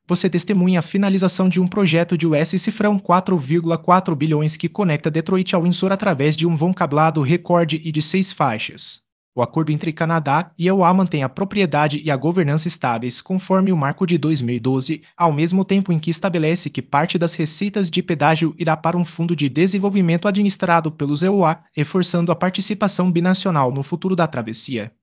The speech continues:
Essa estrutura não serve apenas para atravessar o rio,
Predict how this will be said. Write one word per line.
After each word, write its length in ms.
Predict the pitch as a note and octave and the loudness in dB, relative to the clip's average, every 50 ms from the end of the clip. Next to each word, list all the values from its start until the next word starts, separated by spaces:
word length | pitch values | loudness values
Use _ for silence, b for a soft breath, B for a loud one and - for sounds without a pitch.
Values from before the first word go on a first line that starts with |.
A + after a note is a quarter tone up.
| _ _ _ _ _ - | _ _ _ _ _ -2
Essa 160 | C#3 - - | 0 2 0
estrutura 480 | F#3+ - - G3 F#3+ - E3+ E3 D#3+ | 0 0 0 0 2 2 2 4 4
não 140 | D#3 E3 F#3 | 4 4 4
serve 320 | G3 - F3+ F3 F3+ E3+ F3 | 4 4 4 4 4 4 2
apenas 420 | E3+ E3+ - E3 E3+ F3+ F#3 - | 0 0 0 2 4 4 2 2
para 220 | - - F#3 F#3 | 0 0 2 2
atravessar 500 | F#3 F3+ - F3 D#3 E3 D#3+ - F3+ E3+ | 2 2 0 0 0 0 0 2 2 4
o 60 | D#3+ C#3 | 4 2
rio, 340 | A#2+ C3+ A#2 A2+ A2 - | 2 2 0 0 -2 -6